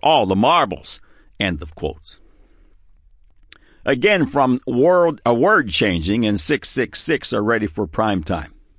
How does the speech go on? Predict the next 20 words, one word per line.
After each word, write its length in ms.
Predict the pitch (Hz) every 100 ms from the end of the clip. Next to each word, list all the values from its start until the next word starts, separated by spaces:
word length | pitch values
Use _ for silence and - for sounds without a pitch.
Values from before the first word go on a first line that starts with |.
| _ _ _ _ _ _ _
Several 460 | - - 202 170 147
paragraphs 760 | - 156 151 107 87 92 104 -
from 220 | 101 92
Paul 320 | - 135 131
McGuire's 680 | 110 92 104 113 101 92 82
book, 320 | 73 120 101
The 140 | - 87
Day 240 | 85 107
the 120 | 90
Dollar 380 | 85 98 107 92
Died, 360 | 82 87 90 98
which 200 | 95 -
was 160 | 85
published 460 | 78 127 110 101 -
in 100 | 87
two 180 | 80 -
thousand 460 | - 101 92 95
nine, 260 | 90 101 101
will 140 | 90
follow. 420 | 85 - 104 85